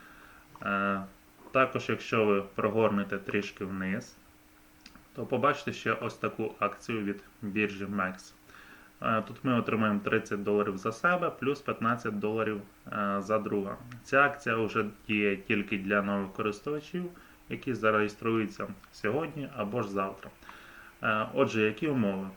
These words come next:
Вам необхідно, знову ж таки, зареєструватись на біржі за моїм посиланням та пройти верифікацію. Далі перейти вже на цю от другу сторінку і, знову ж таки, нажати на кнопку «Зареєструватись».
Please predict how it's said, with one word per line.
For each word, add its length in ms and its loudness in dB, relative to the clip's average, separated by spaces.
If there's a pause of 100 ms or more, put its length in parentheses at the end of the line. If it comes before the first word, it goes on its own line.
(120)
Вам 280 0
необхідно, 520 0
знову 240 0
ж 120 -10
таки, 220 -2
зареєструватись 800 2
на 100 0
біржі 340 0
за 160 -2
моїм 240 0
посиланням 580 -4
та 100 -4
пройти 300 -4
верифікацію. 800 -2 (520)
Далі 340 4
перейти 420 -2
вже 340 0 (140)
на 120 -2
цю 260 -2
от 160 -8 (240)
другу 280 2
сторінку 580 -2 (1120)
і, 100 0
знову 280 0
ж 100 -8
таки, 180 -2
нажати 380 0
на 180 -6
кнопку 440 -4 (380)
«Зареєструватись». 1000 0